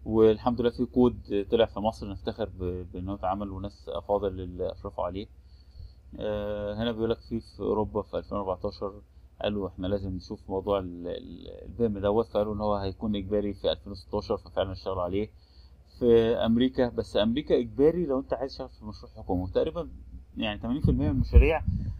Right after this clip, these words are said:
مع الحكومة، تمام، سواء في مصر أو في الدول كلها يعني، لأن بتبقى مشاريع عملاقة وهي دي المشاريع اللي عليها التركيز. ففي أمريكا مش، مفيش كود أمريكي، في أكواد أمريكية، كل منظمة من حقها إنها تعمل كود خاص بيها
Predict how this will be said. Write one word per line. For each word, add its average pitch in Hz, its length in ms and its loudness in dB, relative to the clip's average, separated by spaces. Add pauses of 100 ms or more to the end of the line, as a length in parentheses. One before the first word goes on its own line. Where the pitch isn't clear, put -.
مع 104 100 2
الحكومة، 104 400 0 (360)
تمام، - 320 -2
سواء 131 140 8
في 117 100 -6
مصر 123 220 0
أو 92 100 -2
في 92 100 -10
الدول 101 320 2
كلها 95 220 0
يعني، 80 200 -10 (520)
لأن 107 280 0
بتبقى 110 260 6
مشاريع 117 340 -4
عملاقة 110 360 0
وهي 104 220 -2
دي 104 100 -8
المشاريع 101 380 -4
اللي 98 120 -2
عليها 95 160 -2
التركيز. - 400 -12 (560)
ففي 120 680 6
أمريكا 160 260 2
مش، 147 160 -10
مفيش 131 260 -8
كود 165 200 0
أمريكي، 127 340 2
في - 300 0
أكواد 165 300 6
أمريكية، 101 480 4
كل 143 560 -2
منظمة 113 500 -2
من 143 120 -12
حقها 113 140 2
إنها 139 180 -2
تعمل 131 260 -10
كود - 80 -12
خاص - 280 -20
بيها 82 100 -12